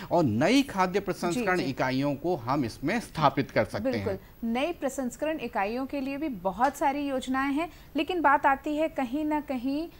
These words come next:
Speaker 2: अ, लोन के लिए,
Speaker 1: हम्म।
Speaker 2: और हमें आती है कि बैंक कैसे हमको इसको आगे बढ़ाएगा। तो योजनाओं का लाभ लेने के लिए, परियोजना बनाने के लिए, लोन लेने के लिए क्या व्यवस्थाएं हैं इसमें, ये बताएं
Speaker 1: अ,
Speaker 2: थोड़ा।
Speaker 1: देखिए, ये देखिए, कोई भी जब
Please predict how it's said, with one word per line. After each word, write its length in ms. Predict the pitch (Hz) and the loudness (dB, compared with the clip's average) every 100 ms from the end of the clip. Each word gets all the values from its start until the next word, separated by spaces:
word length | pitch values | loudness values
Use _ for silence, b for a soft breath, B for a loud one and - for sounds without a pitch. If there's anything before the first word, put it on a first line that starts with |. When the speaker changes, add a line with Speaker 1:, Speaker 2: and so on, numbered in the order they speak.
| B B - | B B -10
Speaker 2:
अ, 380 | 226 226 226 | -6 -4 -4
लोन 380 | 226 226 262 247 | -4 -2 0 0
के 160 | 233 208 | -4 -6
लिए, 320 | 185 180 175 | -6 -6 -8
Speaker 1:
हम्म। 400 | 175 - - 202 | -10 -12 0 2
Speaker 2:
और 160 | 214 226 | 2 0
हमें 380 | 220 226 240 | -2 -2 -2
आती 320 | 247 208 247 247 | -2 -2 -2 -4
है 100 | 254 | -4
कि 120 | 262 | -4
बैंक 340 | 196 208 240 | -4 -2 -2
कैसे 320 | 240 220 208 | -2 -2 -4
हमको 300 | 226 208 208 | -6 -6 -6
इसको 360 | 220 214 220 220 | -6 -6 -8 -6
आगे 280 | - 185 208 | -4 -4 -2
बढ़ाएगा। 500 | 190 185 180 202 208 B B | -2 0 0 0 -2 B B
तो 60 | 285 | -2
योजनाओं 520 | 220 220 233 302 320 | 0 0 2 2 2
का 100 | 320 | 2
लाभ 280 | 247 214 262 | 2 2 2
लेने 320 | 262 240 247 | 0 -2 -4
के 120 | 254 | -4
लिए, 240 | 226 233 | -4 -4
परियोजना 680 | 262 269 214 214 220 220 277 | -2 -2 -2 -2 -2 0 0
बनाने 420 | 254 226 208 220 | 0 -4 -6 -10
के 180 | 226 240 | -10 -10
लिए, 400 | 208 208 208 220 B B | -10 -8 -6 -6 B B
लोन 280 | 220 247 294 | -2 -2 -2
लेने 260 | 254 233 233 | -4 -6 -8
के 120 | 262 | -10
लिए 120 | 262 | -10
क्या 240 | 285 330 320 | -8 -6 -4
व्यवस्थाएं 560 | 269 214 - 214 214 | -4 -6 -8 -10 -8
हैं 200 | 262 254 | -6 -6
इसमें, 300 | 220 220 214 | -8 -10 -10
ये 80 | 214 | -8
बताएं 280 | 196 185 175 | -10 -12 -8
Speaker 1:
अ, 60 | |
Speaker 2:
थोड़ा। 100 | 127 | -4
Speaker 1:
देखिए, 340 | 139 170 190 - 139 | 0 -2 -2 -4 -2
ये 280 | 131 185 | -2 -2
देखिए, 260 | 185 190 196 | -4 -4 -4
कोई 300 | - 151 180 | 2 4 4
भी 160 | 175 202 | 0 -4
जब 300 | 196 180 | -2 -4